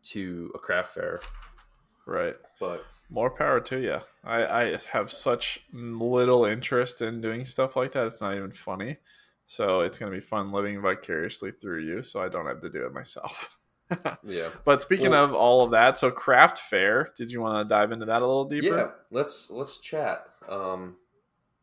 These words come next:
Speaker 1: I had a bunch of people ask me on Sunday and yesterday, this is a, what, Tuesday? Um, so Sunday and Monday, I had a handful of people say, "What was your best seller?" Right? And we can, I can send you the pictures of my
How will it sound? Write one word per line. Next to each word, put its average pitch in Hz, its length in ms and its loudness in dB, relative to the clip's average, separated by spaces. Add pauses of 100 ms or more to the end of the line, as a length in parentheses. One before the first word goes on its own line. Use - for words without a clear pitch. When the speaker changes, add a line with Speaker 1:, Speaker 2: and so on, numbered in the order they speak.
(380)
Speaker 1:
I 110 100 -8
had 117 80 0
a 113 60 -2
bunch 117 240 -6
of - 100 -18
people - 240 -8
ask 101 380 -4
me 101 160 -6
on 90 460 -8
Sunday 95 680 -4
and 95 220 -10
yesterday, 90 540 -6
this 87 160 -10
is 82 140 -14
a, 82 100 -8
what, 82 260 -16
Tuesday? 87 400 -12 (420)
Um, 85 320 -4
so 107 140 -8
Sunday 139 300 2
and 110 80 -2
Monday, 98 420 2 (580)
I 98 100 2
had 95 60 4
a 95 40 -4
handful 113 320 2
of - 80 -6
people 101 200 -2
say, 95 380 0
"What 107 200 2
was 110 120 2
your 98 120 -2
best - 380 2
seller?" 62 440 0 (160)
Right? 90 360 2
And 85 300 -6 (320)
we 113 140 0
can, 98 360 -2 (100)
I 107 100 4
can 113 120 -4
send 107 200 0
you 95 80 0
the 85 60 -6
pictures 98 380 -4
of 90 60 -4
my 85 240 -4